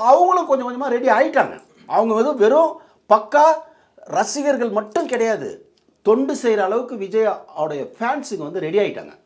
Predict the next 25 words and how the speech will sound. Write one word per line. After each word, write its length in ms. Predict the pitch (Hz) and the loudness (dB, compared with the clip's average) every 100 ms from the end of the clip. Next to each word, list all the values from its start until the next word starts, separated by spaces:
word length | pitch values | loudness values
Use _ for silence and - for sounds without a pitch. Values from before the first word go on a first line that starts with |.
| _ _ - | _ _ -10
நீங்க 180 | 156 180 | -6 -2
அவங்க 480 | 170 160 143 - 156 | -2 -4 -8 -10 -10
சில 180 | - 175 | -4 -4
விவாதங்கள்லாம் 600 | 160 240 285 240 233 226 | 0 2 2 0 -2 -4
நான் 160 | 214 | 0
பார்க்குறேன், 320 | 208 220 147 202 | -2 0 -4 -4
ரொம்ப 140 | 311 | -2
நல்லா 200 | 302 269 | 0 -2
பேசுறாங்க 360 | 208 185 175 120 | -4 -6 -10 -12
பசங்க, 300 | 156 165 117 - _ _ _ _ _ | -14 -16 -20 -20 _ _ _ _ _
ஒ-, 120 | 196 214 | -4 -4
ஒண்ணும், 460 | 254 233 185 151 135 | -2 -4 -4 -6 -10
அ, 240 | 156 143 123 | -8 -6 -4
மொக்கையா 260 | 190 294 277 | -4 2 2
இல்ல 140 | 190 | 4
அவங்க. 220 | 131 90 80 _ _ _ _ | 0 -2 -14 _ _ _ _
அதனால 260 | 117 180 247 226 - - _ _ _ _ | -10 -4 0 0 -2 -12 _ _ _ _
நீங்க, 460 | 131 180 247 269 262 214 - - | -10 -6 -2 -2 0 -2 -4 -12
சார், 240 | 151 202 - - | -2 -2 -2 -10
சீமானோட 640 | - 285 285 233 175 202 202 147 123 98 90 113 | -6 -2 0 0 0 0 2 0 -2 -6 -12 -8
பெட்டர் 300 | 165 190 - | -6 -6 -8
சார் 120 | 101 - _ _ | -12 -14 _ _
விஜய் 380 | 117 127 135 107 | -12 -8 -8 -10
சார். 160 | - _ _ _ _ _ | -18 _ _ _ _ _
ஓகே, 240 | 113 139 | -14 -10